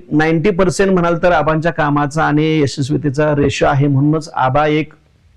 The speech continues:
सांगोला तालुक्यामध्ये युवकांमध्ये असेल किंवा जनसंपर्कामध्ये, लोकांमध्ये असे लोकप्रिय असे नेते आहेत.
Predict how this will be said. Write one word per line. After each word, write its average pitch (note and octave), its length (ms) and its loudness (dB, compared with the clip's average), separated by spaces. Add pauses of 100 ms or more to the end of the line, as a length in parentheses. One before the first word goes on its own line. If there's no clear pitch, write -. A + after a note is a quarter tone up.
(640)
सांगोला C#3 440 2
तालुक्यामध्ये C3+ 760 0 (640)
युवकांमध्ये C3 560 2
असेल B2+ 380 0
किंवा C3 260 0
जनसंपर्कामध्ये, B2 1160 0
लोकांमध्ये B2 800 -2 (300)
असे C3 380 -2
लोकप्रिय D#3 500 0
असे D#3+ 240 0
नेते C3 320 0
आहेत. A#2 260 -2